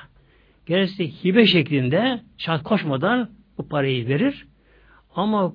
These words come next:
kurban ortaklığında ortakların her birinin de eşit olarak, para olarak ortak olmaları şarttır bu da. Bir de hayvanı almadan önce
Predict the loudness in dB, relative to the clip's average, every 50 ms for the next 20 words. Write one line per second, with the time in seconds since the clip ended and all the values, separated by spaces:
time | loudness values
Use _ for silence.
0 | -8 -20 -14 -6 -2 0 0 0 0 0 -2 0 0 -2 -4 -4 -2 -2 -2 -2
1 | -2 -2 -2 -2 -4 -4 -2 -2 -2 -2 -2 -4 -4 -2 -2 -2 -2 -2 -4 -6
2 | -10 _ _ _ _ _ _ _ _ _ _ _ _ _ _ _ _ _ _ _
3 | _ _ -2 0 0 0 0 0 -2 -2 -2 -2 -4 -2 -2 0 0 0 2 2
4 | 4 4 6 6 4 2 2 0 0 -2 -2 -2 -4 -8 -14 -20 -18 _ 0 0
5 | 0 2 0 -2 -2 -2 -2 2 4 4 4 4 2 -4 -6 -2 -2 0 0 0
6 | 0 -2 -2 -4 -6 -12 _ _ _ _ _ -4 0 2 2 2 2 0 0 0
7 | 0 0 -2 -4 -8 -16 -20 _ _ _ _ _ _ _ _ _ _ 2 2 2
8 | 4 2 0 0 0 0 0 0 0 -2 -4 -6 -8 -10 -14 -12 -8 -8 -8 -8
9 | -10 -12 -14 -14 -16 -16 -18 -18 -20 -20 -20 _ _ _ _ _ _ _ _ _
10 | _ _ _ _ _ _ _ _ _ _ _ _ _ _ _ _ _ _ _ _
11 | -4 -2 -2 0 0 0 -2 -2 -2 -4 -10 -16 _ _ _ _ _ _ _ _
12 | _ _ _ _ _ _ -18 -16 -14 -10 -4 -2 0 2 2 2 2 2 2 2
13 | 4 4 2 0 -2 -2 0 0 2 2 2 2 2 0 0 2 2 2 2 4
14 | 4 2 2 0 0 0 0 0 0 -2